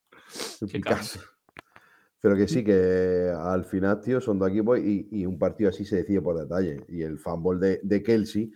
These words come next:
Speaker 1: pues al final es un detalle que marca el partido. Es así. Es un partido tan igualado que, que, pues, te hace que ganar, ganar o perder. Y en este caso, pues, a, a pesar del buen partido de los dos equipos, pues,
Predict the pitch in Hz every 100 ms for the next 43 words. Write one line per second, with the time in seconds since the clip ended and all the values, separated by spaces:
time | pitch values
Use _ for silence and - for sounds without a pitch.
0 | _ _ _ 98 87 - 87 85 98 92
1 | 98 104 104 104 104 110 120 117 104 90
2 | 87 95 - 90 73 73 - 110 95 -
3 | _ _ - 73 - - 87 - _ _
4 | _ 87 90 78 87 92 90 98 101 92
5 | 98 101 113 123 92 85 85 - 71 -
6 | 73 65 64 69 - 92 92 - 104 85
7 | 80 80 78 69 67 57 - _ _ 76
8 | 82 85 80 90 - 90 107 156 - 82
9 | 80 82 98 - _ _ _ 87 87 95
10 | 95 95 123 131 113 82 71 69 - 85
11 | - - 85 90 - 101 110 95 113 107
12 | 110 95 117 107 104 101 104 98 110 110
13 | 139 - _ _ _ _ - 85 76